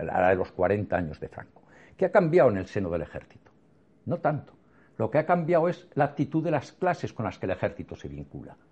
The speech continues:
Esas clases, aún constitucionales, etcétera, durante el diecinueve, porque la amenaza no es todavía la amenaza proletaria,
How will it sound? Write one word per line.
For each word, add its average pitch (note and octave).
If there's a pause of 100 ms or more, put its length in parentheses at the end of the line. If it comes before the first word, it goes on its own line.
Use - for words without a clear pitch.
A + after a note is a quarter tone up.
(240)
Esas D3+
clases, -
aún B2
constitucionales, C3
etcétera, B2+
durante G2
el D#2
diecinueve, C3+ (300)
porque -
la G2+
amenaza G2
no A#2
es -
todavía G#2+
la D#2+
amenaza E2
proletaria, C#3